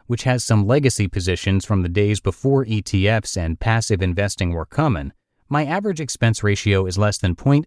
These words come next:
three zero percent per year. If you are building a portfolio from scratch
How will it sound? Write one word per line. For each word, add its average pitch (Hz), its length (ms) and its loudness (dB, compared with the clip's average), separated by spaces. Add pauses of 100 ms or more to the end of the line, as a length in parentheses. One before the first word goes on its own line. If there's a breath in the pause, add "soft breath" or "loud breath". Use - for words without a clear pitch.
(140)
three 139 240 0
zero 104 380 2
percent 87 480 -2
per 92 200 -2
year. 92 380 2 (720)
If 143 100 -2
you 226 140 0
are 277 40 2
building 175 300 4
a 127 60 0
portfolio 117 640 2
from 85 180 -2
scratch 98 580 -2